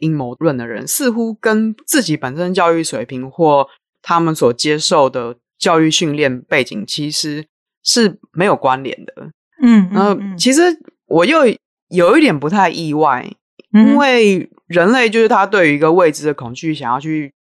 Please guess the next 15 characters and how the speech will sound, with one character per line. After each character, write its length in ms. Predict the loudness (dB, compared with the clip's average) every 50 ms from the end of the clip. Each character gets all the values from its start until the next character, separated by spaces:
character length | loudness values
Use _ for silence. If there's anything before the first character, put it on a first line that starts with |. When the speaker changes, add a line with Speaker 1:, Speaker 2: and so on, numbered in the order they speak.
| _ _ _
Speaker 1:
给 300 | _ 0 2 4 4 4
予 300 | 4 2 0 -2 -6 -8 -10 _ _
他 260 | -20 -10 -4 -2 -2
一 100 | 0 0 0
个 120 | 0 0
合 240 | -2 0 0 0 2
理 180 | 2 0 -4 -6
解 240 | -8 -8 -8 -8
释 240 | -6 -8 -8 -6 -6
和 180 | -4 -4 -4 -4
信 300 | -4 -4 -4 -4 -4 -2
念 280 | -2 -2 -2 -4 -6 -12 -18 -20 _
的 100 | _ -12
时 140 | -10 -10 -12
候， 320 | -8 -2 0 0 0 0